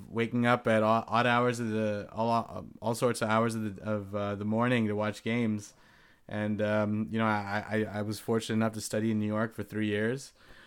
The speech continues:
Saw a bunch of Laker games at Madison Square Garden. Enjoyed, uh, catching Jason Kidd and Vince Carter, R J, Kenyon Martin, and the Nets just down, down,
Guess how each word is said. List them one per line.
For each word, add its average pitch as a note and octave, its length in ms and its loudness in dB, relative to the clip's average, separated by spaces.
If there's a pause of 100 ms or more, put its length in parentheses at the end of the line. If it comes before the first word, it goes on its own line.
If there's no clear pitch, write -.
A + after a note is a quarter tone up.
(100)
Saw A2+ 200 0
a A2+ 40 2
bunch B2 320 2
of A2+ 200 2
Laker A#2 280 0
games A#2 340 0
at A2 60 -2
Madison A2 400 0
Square A2 240 -2
Garden. A2+ 500 0 (560)
Enjoyed, A2+ 500 2
uh, G#2+ 420 6 (440)
catching A#2 480 2
Jason A#2 380 0
Kidd A#2 340 4
and A2 300 2
Vince A2 200 -4
Carter, A#2 760 2
R A2 180 2
J, A2+ 380 0
Kenyon A2+ 320 2
Martin, A2 320 2
and G#2+ 120 0
the G2+ 60 -4
Nets G#2+ 400 -4
just - 180 -12
down, A2 360 0
down, G#2+ 400 -4